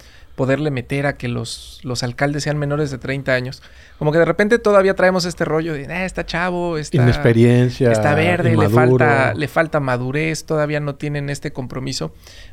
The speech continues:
Speaker 1: Pero donde gobiernan alcaldes jóvenes, normalmente hay un trabajo disruptivo. O sea, son alcaldes veinticuatro siete, es, son, son gente que está metida, que trae un, ideas nuevas, que trae un espíritu de renovación.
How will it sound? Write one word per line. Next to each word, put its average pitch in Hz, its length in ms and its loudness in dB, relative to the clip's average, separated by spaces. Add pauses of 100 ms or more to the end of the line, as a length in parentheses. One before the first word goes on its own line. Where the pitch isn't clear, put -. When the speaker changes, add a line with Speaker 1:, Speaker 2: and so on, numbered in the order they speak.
Speaker 1:
Pero 170 280 4
donde 165 280 2
gobiernan 202 480 2
alcaldes 170 380 0
jóvenes, 175 440 -4
normalmente 156 480 -2
hay 160 80 -2
un 160 100 -4
trabajo 147 400 -2
disruptivo. 135 580 -6 (400)
O - 40 -12
sea, 143 380 2
son 170 180 -2
alcaldes 160 480 0
veinticuatro 131 560 -2
siete, 170 460 -4 (100)
es, 143 460 -10
son, 139 340 -8
son 147 180 -8
gente 147 320 -6
que - 100 -14
está 139 180 -2
metida, 147 460 -2
que 131 100 -8
trae 139 220 -2
un, 143 200 -6
ideas 139 320 -2
nuevas, 151 560 0 (120)
que - 100 -10
trae 143 240 -2
un 147 100 -4
espíritu 143 460 -4
de 127 80 -2
renovación. 123 640 -2